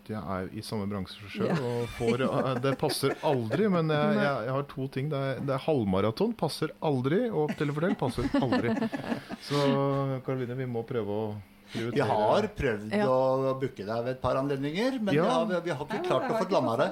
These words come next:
Speaker 2: sånn.
Speaker 1: Nei, det har ikke stått på meg. Det,
Speaker 4: Nei.
Speaker 1: det har ikke stått på meg, men, eh, jeg, jeg alene har ikke så mye å komme med her.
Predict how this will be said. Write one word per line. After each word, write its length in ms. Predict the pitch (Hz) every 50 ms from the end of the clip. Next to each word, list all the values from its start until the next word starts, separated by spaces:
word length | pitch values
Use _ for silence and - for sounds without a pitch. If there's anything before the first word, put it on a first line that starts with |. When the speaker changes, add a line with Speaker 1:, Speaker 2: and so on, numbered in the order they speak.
| -
Speaker 2:
sånn. 80 | - 165
Speaker 1:
Nei, 80 | 170
det 60 | 190 202
har 80 | 190
ikke 160 | 180 214 262
stått 160 | 233 208 - -
på 80 | 233 214
meg. 220 | 175 175 202 208
Det, 180 | 190 180 180 175
Speaker 4:
Nei. 180 | 160 165 175 175
Speaker 1:
det 180 | 170 170 170
har 120 | 190 202 185
ikke 200 | 175 - 180 -
stått 200 | - 160 - 254
på 100 | - 208
meg, 240 | 180 165 180 196 202
men, 180 | 202 180 165
eh, 380 | 160 165 160 160 151 135 151 151
jeg, 360 | 143 139 147 - 226 226 220 - - -
jeg 240 | 151 143 135 139 151 160
alene 240 | 165 160 135 123
har 100 | 147 165
ikke 80 | 151 - -
så 60 | -
mye 120 | 135 123 127
å 60 | -
komme 160 | - 123 113
med 100 | 107 107
her. 160 | 107 113 120